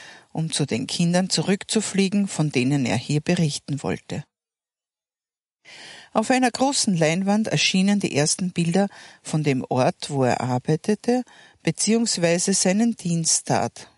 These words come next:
wie er es nannte. Die Bilder zeigten eine große Stadt,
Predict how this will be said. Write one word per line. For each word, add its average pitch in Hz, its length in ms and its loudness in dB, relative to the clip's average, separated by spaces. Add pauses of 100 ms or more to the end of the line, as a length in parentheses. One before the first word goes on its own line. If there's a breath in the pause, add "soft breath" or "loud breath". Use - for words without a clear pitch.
wie 147 140 -2
er 110 140 0
es - 220 -4
nannte. 120 520 -6 (1300 loud breath)
Die 202 140 -2
Bilder 269 360 0
zeigten 214 460 0
eine 165 180 0
große 180 480 -2
Stadt, - 580 -2